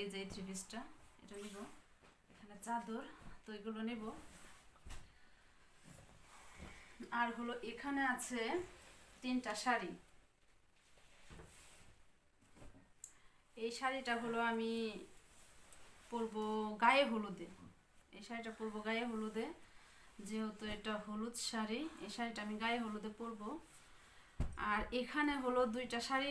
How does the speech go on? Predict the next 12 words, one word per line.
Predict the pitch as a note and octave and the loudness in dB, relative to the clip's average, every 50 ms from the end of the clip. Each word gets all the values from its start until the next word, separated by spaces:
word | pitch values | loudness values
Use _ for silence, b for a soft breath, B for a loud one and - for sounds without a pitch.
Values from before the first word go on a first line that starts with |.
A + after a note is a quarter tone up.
| C4+ C4 | 6 6
আছে, | A#3+ - - A#3+ A#3+ B3 D4+ F4 F4 - - - - - - - - - - - _ - - - - - - - - - - - - - - - - - - - - | 4 4 2 2 2 4 4 2 0 -2 -12 -16 -18 -18 -18 -20 -20 -20 -20 -20 _ -20 -20 -20 -20 -20 -20 -20 -20 -20 -20 -20 -20 -20 -20 -20 -20 -20 -20 -20 -12
তো | A3 A3 A3 A3 A3+ | -4 2 4 4 4
আমি | A3+ A3+ A#3 A#3+ A#3+ | 4 4 2 2 2
এখন | A#3+ - - B3 A#3+ A#3+ A#3+ A#3 A3+ G#3 - - - - - G#3+ G#3 | 2 0 0 2 4 4 4 4 0 0 -2 -8 -14 -16 -12 -8 -6
বুঝতে | C4+ C#4+ - - C#4 B3+ B3 | -4 -4 -2 -2 0 6 6
পারছি | B3+ C4 C4 - - C4+ B3 A#3+ | 6 6 6 4 2 4 4 6
না, | A3+ A3+ A#3 | 6 6 6
মানে, | A#3 A3+ A3+ - - | 4 2 0 -2 2
কোন | D4 D4+ D4+ D4 - | 4 4 6 6 6
শাড়িটা | - C4+ C4+ C#4 C4 A3 A#3 A3+ A#3 | 6 6 6 6 4 6 8 8 8
আমি | A#3 A#3 A#3 A3+ A3 G#3+ - B B B B B B B B B B B B _ - - - - - - G#3+ G#3 G#3 | 8 6 2 2 0 0 -4 B B B B B B B B B B B B _ -20 -20 -20 -20 -20 -18 -12 -4 -2
বউ | A#3+ B3+ | -2 0